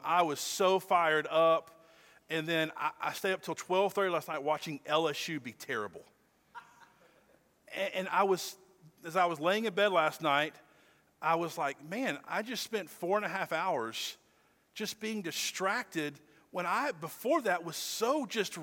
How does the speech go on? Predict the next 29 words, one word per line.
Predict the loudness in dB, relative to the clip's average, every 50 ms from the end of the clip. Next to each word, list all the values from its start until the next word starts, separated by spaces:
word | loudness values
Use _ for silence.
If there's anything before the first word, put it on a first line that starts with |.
| -10 -8 0
ready | 4 6 6 6 6 4 0
to | -2 -4 -10 -10
preach." | -10 -12 -14 -6 0 2 2 2 2 0 -6 -12 -12 -10 -10 -10 -12 _ _ _ _ _ _ _ _ _ _ _ -6
And | -4 0 4
now | 4 4 6 6 4
I'm | 4 4
worn | 4 6 8 8 8 8
out, | 6 6 6 6 4 2 -2 -6 -18 -10 -4
a | 0 0
little | 2 2 0
ticked | -2 -2 -4 -4 -4 0 4
off | 4 6 6 4 2 0 -4
at | 0
that, | 2 2 4 4 4 4 2 0 -2
the | 0
whole | 4 6 6 6 6
thing. | 2 0 0 2 2 2 0 -2 -4 -8 -14 -20 -20 -16 -8 -4
And | -4 -2 -2
the | -4 -4 -2
enemy, | 0 2 4 4 4 2 2 0 0 -2 -6 -6
listen, | -2 -2 0 0 -2 -4 -4 -4 -6 -6 -10 -20 -20 _
just | -6 -4 -2 -2 -2 -2
lulls | -2 2 2 4 4 4 2 -2
us | -6
to | -8 -8
sleep | -8 -6 -6 -6 -6 -4 -2
by | 0 0
lesser, | 0 0 0 0 0 -2 -2 -4 -2 -4 -4 -6 -10 -18 -20 -12 -4
honestly, | 0 0 2 2 2 0 0 -2 -4 -4 -6